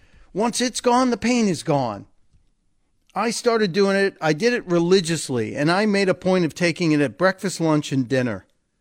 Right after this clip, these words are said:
And eight days later, I, I put down the bottle of the painkillers. I don't take prescriptions. It was over the counter, but the stuff used to work for me. I don't think it was a good idea to be taking four,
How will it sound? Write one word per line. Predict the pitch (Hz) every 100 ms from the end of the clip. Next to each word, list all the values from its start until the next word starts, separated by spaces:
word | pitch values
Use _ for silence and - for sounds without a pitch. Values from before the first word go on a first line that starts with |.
| _ _ _ _ _ _ -
And | 165 170
eight | 190 185
days | 202 180 151
later, | 160 160 156 156 - -
I, | 147 -
I | 151
put | 170 208 185 -
down | 175 190 226
the | 208
bottle | 185 190 185 180 175 - _ _ -
of | 147 147
the |
painkillers. | 160 - 160 156 135 151 131 117 - - _ _ _ _ _ _ _ _ -
I | 170
don't | 196 196
take | 190 185
prescriptions. | 190 170 160 147 - 139
It | 156
was | 151 160
over | 151 156
the | 165
counter, | - 143 143 143
but | 139 127
the | 151
stuff | - 190 165
used | 175 151
to | 180
work | 165 220 220
for | 160
me. | 135 104 98 _ _ _ _ _ _
I | 165
don't | 175 196 190
think | 208 175
it |
was | 170 139
a | 151
good | 120 175
idea | 165 160 147 202 208
to | 156
be | 139
taking | 135 160 147 147 135 127 - _ _
four, | _ - 185 180 175 175 175 147